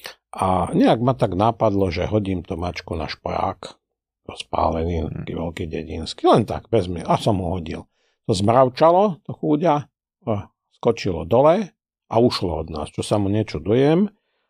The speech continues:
Speaker 1: A mame som povedal, čo som urobil, lebo mama ma vychovávala s láskou.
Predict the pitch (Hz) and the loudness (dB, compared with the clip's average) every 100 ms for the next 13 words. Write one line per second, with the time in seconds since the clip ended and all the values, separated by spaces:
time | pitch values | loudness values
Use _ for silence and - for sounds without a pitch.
0 | _ - 87 113 147 131 101 101 90 113 | _ -2 2 4 4 2 2 0 0 4
1 | 113 104 92 87 - 90 95 92 101 95 | 4 4 2 0 0 -2 0 2 2 2
2 | 90 78 80 80 82 87 139 143 113 95 | 0 0 -2 -2 -2 2 4 4 2 2
3 | 95 120 110 101 98 92 90 87 82 82 | 2 2 4 4 4 4 2 2 2 4
4 | 87 90 - - 80 80 | 4 2 -2 -4 -4 -6